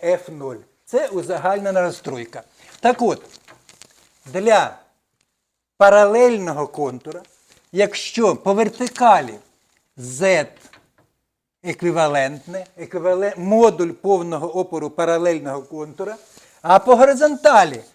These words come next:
оця сама розстройка А, вона може бути позитивною і негативною, в залежності від того, частота генератора більша власної частоти контура чи менша.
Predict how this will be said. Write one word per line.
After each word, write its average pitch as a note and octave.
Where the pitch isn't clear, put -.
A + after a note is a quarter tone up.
оця G#3
сама G3+
розстройка G#3
А, D3
вона F#3
може E3
бути D3+
позитивною F3+
і F3+
негативною, E3
в D3
залежності F#3
від F3
того, F3
частота F3+
генератора D#3+
більша F3+
власної G3
частоти G3
контура G3
чи A3+
менша. E3